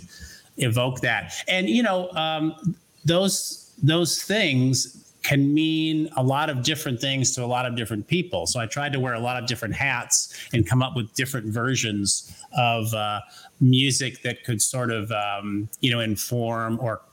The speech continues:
be a commentary on your, your main focuses.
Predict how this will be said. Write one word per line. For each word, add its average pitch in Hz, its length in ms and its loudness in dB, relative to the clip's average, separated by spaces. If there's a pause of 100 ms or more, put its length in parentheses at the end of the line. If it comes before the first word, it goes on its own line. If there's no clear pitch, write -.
(400)
be 127 140 4
a 113 60 2
commentary 120 1040 0
on 117 220 -2
your, 107 420 -4 (380)
your 110 280 4
main 113 380 0
focuses. 107 920 -2